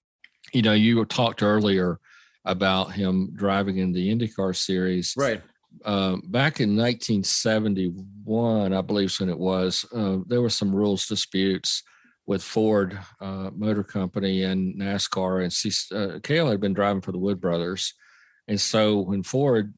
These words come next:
Speaker 1: elected that time, and it happened several times with Ford and Dodge and various times with nascar disputes. And so they would come in and pull out and come in and pull out.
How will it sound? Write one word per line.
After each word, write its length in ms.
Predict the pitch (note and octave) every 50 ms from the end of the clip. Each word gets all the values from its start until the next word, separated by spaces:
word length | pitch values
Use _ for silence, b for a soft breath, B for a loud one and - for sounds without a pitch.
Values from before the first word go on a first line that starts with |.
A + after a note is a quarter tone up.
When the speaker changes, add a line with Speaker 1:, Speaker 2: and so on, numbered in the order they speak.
| _ _ _ -
Speaker 1:
elected 500 | G2+ F#2 F#2+ G#2+ G2+ - - G#2+ F#2+ F2
that 220 | G2 G2+ F#2 -
time, 200 | - A2 G2+ F#2+
and 100 | G2+ A#2+
it 100 | D3 D3
happened 340 | D3 D#3+ D#3 A2 - G2 F2+
several 400 | - - - G#2+ G2+ F#2 F#2+ F#2
times 540 | - - G#2 F#2+ F2+ F2+ F2 F2 E2+ - -
with 200 | F#2+ F2 F2 -
Ford 380 | - - G2+ G2 G2 G2 F#2+
and 140 | F#2+ F#2 F2
Dodge 400 | G2 F#2+ F#2+ F#2 F#2 F2 E2+ -
and 100 | G2 F2+
various 340 | F#2 F2+ F2+ F2+ F2+ - -
times 460 | - A2 G#2+ G#2 G2 F#2+ F2+ - - -
with 200 | G#2+ G2 E2+ -
nascar 460 | G2+ F#2 F2+ F#2 - - - F#2+ F2
disputes. 600 | E2 F2+ - - - - A2+ G#2 F#2 - - -
And 80 | F#2+ F2
so 140 | - G#2+
they 160 | G2 F#2 F#2 F#2
would 140 | F2+ E2+
come 240 | - - B2 A#2 A2
in 180 | G#2+ G#2+ G#2 G#2
and 100 | G2+ F#2
pull 240 | - G#2 F#2+ F2+ F2
out 220 | F2 F2+ F2+ F#2
and 80 | - F2+
come 220 | - G#2 G2 G2
in 100 | F#2+ F#2+
and 100 | F#2+ F2+
pull 220 | - - G#2 G2
out. 340 | G2+ G#2 F#2 E2+ E2+ F#2 F#2+